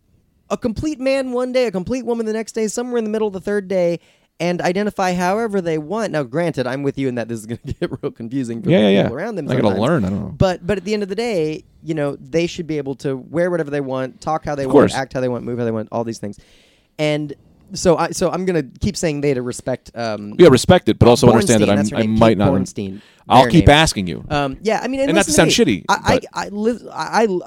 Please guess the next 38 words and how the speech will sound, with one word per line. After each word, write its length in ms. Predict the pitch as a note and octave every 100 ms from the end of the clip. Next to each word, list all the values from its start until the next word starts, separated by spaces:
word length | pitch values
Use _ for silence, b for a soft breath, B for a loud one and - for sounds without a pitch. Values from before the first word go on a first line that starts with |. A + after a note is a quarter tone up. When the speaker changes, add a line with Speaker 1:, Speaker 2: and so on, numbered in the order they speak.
| E3+
Speaker 1:
I 40 |
think 180 | G#3 G#3
this 120 | D#3+
person's 340 | - E3 C3 A2+
awesome, 480 | B2+ D#3+ - D#3
and 180 | D3 A#2+
I 220 | A#2+ A2+
totally 480 | A2+ - C#3+ D3 C#3+
respect 380 | C3 B2+ C#3 B2+
them, 100 | C3
and 100 | D#3
I'm 140 | A#3
still 220 | B3+ - C#4
sitting 280 | F#3 B2+
here 200 | A2 A#2
fucking 320 | G#2 A#2+ A2 A2
up 80 |
their 100 | -
pronoun 400 | G#2+ A#2+ A2+ G#2
even 100 | G#2
Speaker 2:
Yeah, 80 | A#2+
Speaker 1:
as 40 | A2+
Speaker 2:
yeah, 60 |
Speaker 1:
I 20 | A2
Speaker 2:
yeah. 80 | G#2
Speaker 1:
try 60 |
to 60 | E2+
speak 240 | - D#3
about 220 | B2 A2 -
them, 100 | A2
just 220 | F3+ -
because, 420 | F#3 E3 D3 B2+ _ b b b
and, 100 | F#3+
and 180 | G#3+ G3+
this 120 | A3
is 120 | A3
where 120 | E3+ F3
my, 540 | D#3 D#3 D#3 D#3+ D3+